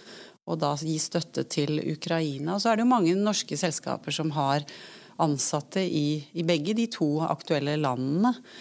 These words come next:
Eh, hvordan bør man stille seg som virksomhet ved å ta noen politiske tydelige standpunkt i denne konflikten?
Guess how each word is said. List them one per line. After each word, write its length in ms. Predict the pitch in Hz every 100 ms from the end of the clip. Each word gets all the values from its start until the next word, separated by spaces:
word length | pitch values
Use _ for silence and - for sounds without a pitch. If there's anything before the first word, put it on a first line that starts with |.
| - - - -
Eh, 200 | 185 185
hvordan 360 | 165 180 196 220
bør 140 | 214
man 160 | 214 226
stille 400 | - 220 151 127
seg 220 | 180 185
som 180 | 196 196
virksomhet 840 | 208 175 - - 127 147 170 - 175
ved 140 | 175
å 60 | 175
ta 160 | 165 165
noen 200 | 175 165 - _ -
politiske 680 | 202 165 131 - 156 - 175
tydelige 340 | 196 165 170
standpunkt 640 | - 139 135 - 196 196 - 170
i 140 | 180
denne 240 | 196 165 151
konflikten? 500 | 190 175 165 - 254